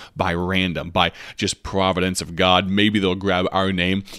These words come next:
and pray for us. But Adam and Melissa, thank you so very much for even considering praying for us. It really does mean much. And let me say this, while we are on this topic,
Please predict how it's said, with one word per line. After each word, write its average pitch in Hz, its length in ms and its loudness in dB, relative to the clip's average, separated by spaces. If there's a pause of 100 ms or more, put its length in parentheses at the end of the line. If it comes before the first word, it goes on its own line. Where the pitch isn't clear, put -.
and 87 220 -4
pray 95 260 0
for 60 200 -4
us. 90 300 2
But - 180 -6
Adam 110 280 2
and 92 100 -4
Melissa, 92 400 0
thank 117 320 -2
you 101 60 -6
so 101 200 2
very 90 220 0
much 92 340 0 (220)
for - 140 -8
even 101 280 -2
considering 90 960 0 (260)
praying 95 320 2
for - 160 -4
us. - 140 -2
It 90 120 0
really 107 340 2
does 87 280 0
mean 82 260 -4
much. - 380 -4 (600)
And 120 320 0
let 123 160 0
me 185 120 -2
say 98 200 2
this, 95 380 2
while 87 280 0
we 90 160 0
are 80 200 0
on 95 240 -2
this - 240 -4
topic, - 560 -6